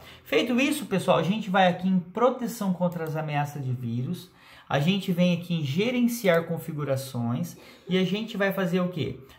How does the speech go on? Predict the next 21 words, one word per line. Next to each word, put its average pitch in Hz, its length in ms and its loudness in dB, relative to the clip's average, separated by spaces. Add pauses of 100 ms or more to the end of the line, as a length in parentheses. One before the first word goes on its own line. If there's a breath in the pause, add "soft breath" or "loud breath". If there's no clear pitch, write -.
(120)
Desativar 220 920 2
todas 254 400 2
essas 233 340 -4
funções 214 480 -6
aqui, 208 300 -6
ó. 123 120 -6 (800)
Pode 190 300 2
desativar 190 560 0
sem 254 240 -4
medo, 127 300 0
tá, 165 160 2
pessoal? - 580 -2 (240 loud breath)
Ó, 123 360 4 (280 loud breath)
vamos 175 240 -2
desativar 170 560 -2
todas 233 360 -2
essas 190 260 -12
funções 185 500 -4
aqui, - 240 -8
ó, 127 60 -12 (720)
tá? - 320 -4